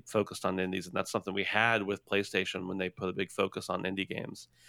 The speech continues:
And so you have to wonder, is this just a marketing ploy for Sony because they know their l-, launch lineup for next gen might be a little weak? Or is this something they're actually gonna focus on because they realize that they have to spend a lot less money to make a lot more money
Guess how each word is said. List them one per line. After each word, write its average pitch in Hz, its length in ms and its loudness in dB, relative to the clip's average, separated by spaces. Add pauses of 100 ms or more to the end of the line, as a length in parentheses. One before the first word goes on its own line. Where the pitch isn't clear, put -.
(180)
And 117 100 -4
so 135 60 6
you 127 80 8
have 143 140 4
to 143 60 6
wonder, 113 280 6
is 98 200 2
this 113 160 4
just - 220 0
a 104 60 4
marketing 101 500 4
ploy 95 240 4
for 90 140 -4
Sony 107 500 6 (440)
because 95 760 0 (120)
they 101 240 4
know 98 220 6
their 95 380 4
l-, 110 280 -4
launch 98 440 4
lineup 95 440 0
for - 120 -6
next 95 280 -2
gen 95 260 0
might 92 220 0
be 98 80 0
a 95 80 2
little 95 220 -2
weak? 127 400 4 (460)
Or 120 560 8 (320)
is 123 120 6
this 110 200 6
something 107 260 2
they're 98 140 6
actually 101 240 2
gonna 95 120 2
focus 98 380 0
on 95 160 2
because 95 260 -4
they 92 120 2
realize 92 580 4
that 98 220 4
they 101 80 4
have 101 220 2
to 98 100 -4
spend 98 280 0
a 92 60 4
lot 98 220 6
less 98 200 2
money 95 240 2
to 101 60 -8
make 95 240 -2
a 98 60 -2
lot 98 240 2
more 104 200 0
money - 360 -6